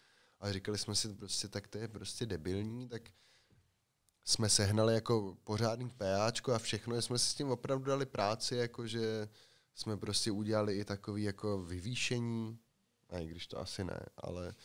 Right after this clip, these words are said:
prostě navezli jsme tam P A čko, domluvili jako vlastního zvukaře a tak dále a pak prostě tam přišlo třeba dvacet lidí, jako no.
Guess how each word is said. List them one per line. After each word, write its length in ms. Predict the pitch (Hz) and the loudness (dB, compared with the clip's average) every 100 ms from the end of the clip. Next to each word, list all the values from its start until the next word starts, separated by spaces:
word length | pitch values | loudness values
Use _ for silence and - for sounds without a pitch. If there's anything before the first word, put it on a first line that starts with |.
| - - _ _ _ _ | -20 -20 _ _ _ _
prostě 300 | 110 104 120 | -2 0 4
navezli 360 | 104 104 110 113 | 4 4 2 2
jsme 180 | - | 2
tam 180 | 117 117 | 2 0
P 200 | 95 98 | 2 2
A 120 | 101 113 | 4 2
čko, 420 | - 123 117 110 | 0 2 4 4
domluvili 520 | 107 110 110 113 113 | 2 0 0 2 0
jako 220 | 101 113 | 0 0
vlastního 480 | 101 95 - 117 113 | 2 2 2 2 2
zvukaře 580 | 92 90 - 104 107 107 | 2 -2 0 2 2 0
a 80 | 101 | 0
tak 200 | 110 101 | -2 0
dále 440 | 92 90 98 107 | 2 2 2 2
a 60 | 104 | 0
pak 180 | 98 98 | -4 -8
prostě 340 | - 95 - | -8 -6 -6
tam 260 | 98 101 95 | -6 -6 -6
přišlo 380 | - - - 92 | -6 -8 -6 -6
třeba 240 | - 92 | -4 -4
dvacet 400 | 85 82 - 98 | -2 -4 -4 -6
lidí, 320 | 92 90 85 80 | -8 -12 -16 -16
jako 240 | 80 - | -16 -16
no. 80 | 78 | -18